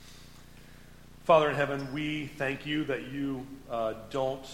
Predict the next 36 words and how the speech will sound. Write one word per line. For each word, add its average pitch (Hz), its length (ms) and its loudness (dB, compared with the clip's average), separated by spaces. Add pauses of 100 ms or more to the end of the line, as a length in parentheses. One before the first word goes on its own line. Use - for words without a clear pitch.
(1200)
call 123 300 2
people 131 360 -6
who 120 160 -6
are 110 140 -4
already 117 540 -4 (960)
qualified, 120 680 -2 (2250)
but 110 80 -8
rather 113 260 0
that 113 120 -4
you 113 80 -6
take, 123 260 -4 (320)
you 156 80 -6
take 175 260 0
the 170 60 -2
people 156 260 -2
that 131 120 -8
you 139 80 0
have 107 160 -2
called 127 320 2 (340)
and 107 180 -10
you 113 240 -4 (380)
forgive 123 420 0
them 95 160 -10
and 107 120 -10
you, 117 80 -10 (100)
you 143 120 -8
qualify 151 800 4
them 139 240 0
to 123 140 -6
serve 156 460 0
you 131 180 -2
in 117 220 -4
ways 123 420 0
that 113 160 -4
you 123 120 -2
have 113 120 -6